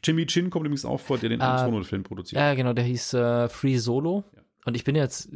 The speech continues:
Speaker 2: eigentlich überhaupt kein Kletter- und Berg-, äh, Bergtyp, aber Free Solo war einfach so mitreißend, dass ich mir den am Schluss von dir nochmal ausgeliehen habe
Speaker 1: Jo.
Speaker 2: auf, auf Blu-ray, weil ich ihn nochmal sehen wollte.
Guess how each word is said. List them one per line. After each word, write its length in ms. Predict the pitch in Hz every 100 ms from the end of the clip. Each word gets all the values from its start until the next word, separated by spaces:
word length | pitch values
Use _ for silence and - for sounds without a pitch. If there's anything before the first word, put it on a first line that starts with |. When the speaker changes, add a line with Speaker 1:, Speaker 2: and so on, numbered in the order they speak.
| 73
Speaker 2:
eigentlich 340 | 120 127 127 -
überhaupt 240 | 123 -
kein 180 | 127 117
Kletter- 420 | - 123 139 123
und 140 | 113 113
Berg-, 340 | 123 135 - 123
äh, 160 | 117
Bergtyp, 400 | 113 127 - 143
aber 220 | 117 117 - - - -
Free 320 | - 135 123
Solo 420 | 117 131 151 151
war 140 | 127 120
einfach 400 | 123 131 127 -
so 280 | 107 127 139
mitreißend, 760 | 151 147 123 131 - 139 -
dass 140 | 120 123
ich 120 | -
mir 120 | 123
den 180 | - 123
am 100 | 113
Schluss 220 | - 135
von 180 | 123 107
dir 220 | 120 123
nochmal 240 | 113 110
ausgeliehen 560 | 107 139 - 123 127 123
habe 220 | 123 120
Speaker 1:
Jo. 40 | 117
Speaker 2:
auf, 360 | 110 117 -
auf 180 | 113 -
Blu-ray, 400 | 113 131 135 131
weil 100 | 113
ich 120 | 110
ihn 60 | 113
nochmal 280 | 117 127 113
sehen 260 | 120 127
wollte. 360 | 123 123 135